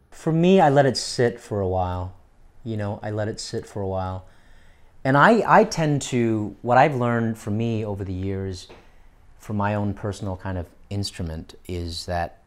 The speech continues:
when I first started, I would get excited about an idea,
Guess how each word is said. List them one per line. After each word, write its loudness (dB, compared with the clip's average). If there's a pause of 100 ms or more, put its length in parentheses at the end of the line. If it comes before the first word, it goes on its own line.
(1200)
when -2
I 2
first -2
started, -2
I -4
would -6
get -8
excited -8
about -10
an -14
idea, -14